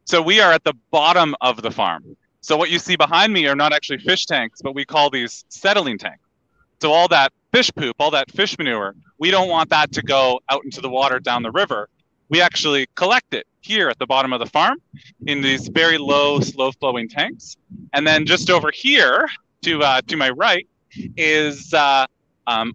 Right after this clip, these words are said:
a really super long discharge channel. So this is about a thousand feet long, and it has all sorts of plant life and bugs in there that help filter the water before it returns to a local river system. Um, and so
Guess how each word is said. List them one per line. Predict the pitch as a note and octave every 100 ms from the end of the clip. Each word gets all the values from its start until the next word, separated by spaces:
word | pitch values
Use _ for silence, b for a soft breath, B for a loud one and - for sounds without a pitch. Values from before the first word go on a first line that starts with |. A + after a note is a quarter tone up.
| -
a | A#2
really | B2+ F3 G3 F#3+
super | F3 - - C#4 C4 G3 F3+
long | D3+ D3+ D3 C3+
discharge | - F#3+ - C#3+ A#2 -
channel. | A#2 F#2 D2+ - _
So | - C3+ A#2+ E3
this | B3+ D3 C3 - - - _
is | D3 C#3+
about | C3+ B2
a | -
thousand | E3 G3 G#3+ E3+
feet | - B2+ B2+
long, | A#2 A2+ A2+ A#2+ B2+
and | B2+
it | A#2+
has | B2+ B2+
all | C3+ D3+ E3+
sorts | - D3 C#3
of | A2+ -
plant | - D3+ E3 -
life | D#3+ D#3 D#3+ -
and | A3+ A#2
bugs | A3+ C4 F3+
in | B2+
there | A2 G2+ G2 _ _
that | C#3
help | C#3 C3+ - -
filter | F3+ - E3
the | D3+
water | D3 D3 B2
before | A2 A2+ C#3+ C#3+
it | C3+
returns | B2+ - E3 D#3 C#3 B2 -
to | B2+
a | A#2
local | A2 G2+ A2 G#2
river | G2+ A#3+ - F3+
system. | - - - - _ _ - b _ -
Um, | - F3+ B2 C3 _
and | C#3 B2+
so | - C#3+ C3